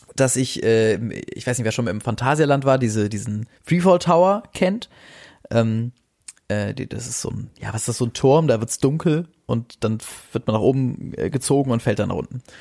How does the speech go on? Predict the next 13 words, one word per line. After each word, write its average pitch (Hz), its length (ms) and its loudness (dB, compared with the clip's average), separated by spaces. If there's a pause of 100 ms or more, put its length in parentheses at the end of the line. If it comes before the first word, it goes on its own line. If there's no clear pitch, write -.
(280)
Und 131 180 0
der 135 80 4
Typ - 220 -2
neben 165 420 2
mir, 107 380 -4 (500)
ähm, 127 680 2 (1000)
der, 127 640 6
äh, 120 300 2
dem 120 180 -4
ist - 120 -2
das 208 100 -2
so - 80 0
aufgegangen. 117 680 -2